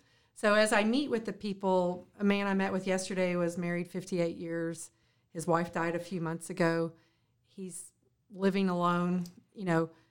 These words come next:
what does their future look like? How will they stay in their homes? And I've just really had an opportunity to meet and talk to those people. I think, you know, you worry, am I gonna live twenty more years, and will my money cover?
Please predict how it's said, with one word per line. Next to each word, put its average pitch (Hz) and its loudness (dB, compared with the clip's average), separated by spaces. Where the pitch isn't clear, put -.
what 220 -2
does 208 0
their 180 -2
future 190 -4
look 170 -4
like? - -10
How 190 0
will 185 0
they 185 0
stay 185 0
in 180 0
their 175 0
homes? 175 -4
And 185 0
I've 214 2
just 233 -2
really 214 2
had 196 0
an 180 0
opportunity 185 0
to 160 -2
meet 208 -6
and 185 -4
talk 180 -4
to 185 -6
those 165 -2
people. 175 -2
I 233 0
think, 254 -4
you 233 -2
know, 214 2
you 202 -2
worry, 220 0
am 175 -2
I 190 0
gonna 190 0
live 190 0
twenty 220 -2
more 202 0
years, 214 -4
and 202 0
will 202 2
my 185 0
money 175 -2
cover? 170 -6